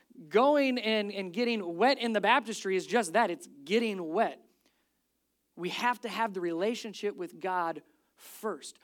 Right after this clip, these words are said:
Cornelius and his family, they had a relationship with God first. Peter delivered, he presented, he explained, he told them who Jesus was and is. It says, "Everyone who believes, everyone who believes,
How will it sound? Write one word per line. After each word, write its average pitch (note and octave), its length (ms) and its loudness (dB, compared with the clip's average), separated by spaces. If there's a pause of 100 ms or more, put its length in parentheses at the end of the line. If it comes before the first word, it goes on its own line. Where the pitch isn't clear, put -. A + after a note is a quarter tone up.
(200)
Cornelius G#3 600 -2
and F#3+ 220 -10
his F3+ 180 -10
family, G3+ 520 -8 (240)
they F#3+ 60 -4
had F3 120 -2
a E3+ 40 -2
relationship G#3 640 -2
with G3+ 140 -4
God G3 180 -2
first. E3 220 -8 (220)
Peter A#3+ 400 0
delivered, G3+ 640 2
he G3+ 200 -8
presented, F#3+ 640 -2
he G#3 220 -6
explained, A#3 720 -6
he F3+ 160 -10
told A#3 420 -4
them G3 160 -4
who G#3+ 120 -8
Jesus F#3+ 500 -6 (320)
was A3+ 300 0
and G3 120 -2
is. A3 380 0
It - 640 -20
says, G3 160 0
"Everyone C4+ 500 4
who B3+ 140 -2
believes, A#3+ 640 -2 (800)
everyone A#3+ 540 0
who E3 120 -8
believes, C#3 580 -12